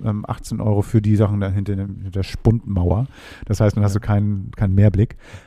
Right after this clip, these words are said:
Speaker 1: Aber auch ganz lustig, wusste ich auch nicht, wenn du zu dritt hinfährst, also drei Fahrzeuge,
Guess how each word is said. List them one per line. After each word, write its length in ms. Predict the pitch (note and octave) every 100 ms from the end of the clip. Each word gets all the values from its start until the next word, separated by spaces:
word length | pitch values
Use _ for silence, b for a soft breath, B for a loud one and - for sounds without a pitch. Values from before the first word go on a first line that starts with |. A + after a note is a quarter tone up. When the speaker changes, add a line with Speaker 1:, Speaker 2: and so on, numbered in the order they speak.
| B
Speaker 1:
Aber 200 | A#2 B2+
auch 100 | C#3
ganz 180 | D3 -
lustig, 320 | C#3 - -
wusste 220 | B2 -
ich 80 | A2
auch 180 | B2+ D3
nicht, 200 | F3 - - B B
wenn 120 | B2+
du 360 | C#3 C3+ E2+ -
zu 140 | -
dritt 300 | A#2+ A#2 F#3
hinfährst, 600 | - A2+ F#2+ - F#2 G2
also 140 | F#2+ G2+
drei 240 | G#2+ C#3+
Fahrzeuge, 880 | - B2+ C3 - - E2+ - -